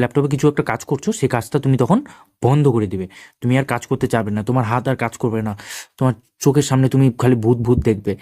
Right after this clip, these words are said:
তাহলে এই যে হঠাৎ করে চোখের সামনে যদি তুমি ভূত দেখো, তাহলে তুমি,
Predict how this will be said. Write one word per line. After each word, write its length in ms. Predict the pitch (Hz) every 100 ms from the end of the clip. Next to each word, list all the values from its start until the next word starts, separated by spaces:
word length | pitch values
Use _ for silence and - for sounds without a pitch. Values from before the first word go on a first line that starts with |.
| - - -
তাহলে 260 | 123 170 160 262 _ _ - 156
এই 100 | 196 180
যে 60 | 151 - 131
হঠাৎ 180 | 113 151 -
করে 100 | 147 139 -
চোখের 200 | 143 139 143
সামনে 140 | 139 131
যদি 100 | 127 117
তুমি 120 | 131 113
ভূত 120 | 117 113
দেখো, 160 | 113 233 - _
তাহলে 200 | 104 120 135
তুমি, 140 | 120